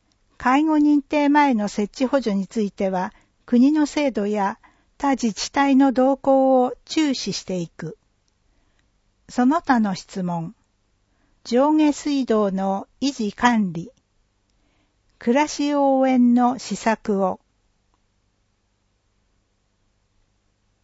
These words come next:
放課後子ども教室の実施校を増やし、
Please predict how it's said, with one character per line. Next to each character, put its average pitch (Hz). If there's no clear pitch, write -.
放 294
課 285
後 269
子 214
ど 277
も 311
教 311
室 -
の 196
実 214
施 -
校 220
を 202
増 202
や 175
し、 180